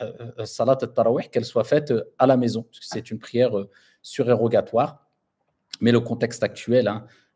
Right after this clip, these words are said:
euh, il n'est pas le même que le contexte d'une certaine époque. Maintenant, les gens, certains, ils n'arrivent même pas, malheureusement, ils, ils connaissent même pas Juz Amma, donc, euh,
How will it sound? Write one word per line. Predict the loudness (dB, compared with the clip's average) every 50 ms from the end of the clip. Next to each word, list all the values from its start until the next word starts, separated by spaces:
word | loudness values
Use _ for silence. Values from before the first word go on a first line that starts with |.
| _ _ _
euh, | -14 -12 -12 -12 -12 -10
il | -8 -8
n'est | -8 -8
pas | -2 2 2 2 4 2
le | 0 -2
même | -2 -4 -4 -4
que | -6 -6
le | -6 -6
contexte | -6 -8 -12 -6 -6 -6 -6 -6
d'une | -8 -8 -8
certaine | -6 -8 -10 -8 -6 -6 -4
époque. | -4 -4 -2 -2 -2 -2 -4 -16 _ _ -20 _ _ _ _ _ -8
Maintenant, | -4 0 2 2 2
les | 2 0 -2
gens, | -2 0 0 2 2 0 -2 -4
certains, | -4 -6 -6 -2 0 0 0
ils | 0
n'arrivent | 0 -2 -4 -4 -4
même | -2 -2 -2 0
pas, | 2 4 4 4 4 2 0 -2 -6 -10 -16 _ _ _ _ _ _
malheureusement, | -6 -6 -4 -2 -4 -2 0 0 0
ils, | 0 0 -4 -8 -14 -20 -20 -20
ils | -20
connaissent | _ -4 -4 -4 -2 -2
même | -4 0 2
pas | 2 2
Juz | 2 0 -2 -2
Amma, | 0 2 4 6 6 8 6 6
donc, | 4 2 -2 -2 -2 -4
euh, | -4 -4